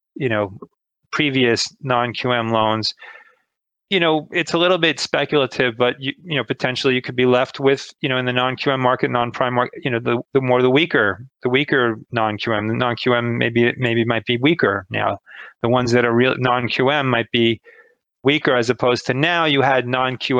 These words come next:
Ms that were near misses or even very high quality loans,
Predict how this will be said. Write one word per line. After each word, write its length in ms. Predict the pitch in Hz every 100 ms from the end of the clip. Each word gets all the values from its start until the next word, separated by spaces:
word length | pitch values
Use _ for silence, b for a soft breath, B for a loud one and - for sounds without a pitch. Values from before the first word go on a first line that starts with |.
| 123
Ms 160 | 123 117
that 220 | 127 120
were 140 | 127 120
near 320 | 120 120 117
misses 680 | 139 165 - 143 131 120 113
or 320 | 117 117 117
even 240 | 151 139 123
very 220 | 120 117
high 180 | 110 120
quality 540 | - 123 113 113 110 107 -
loans, 560 | 147 151 147 139 127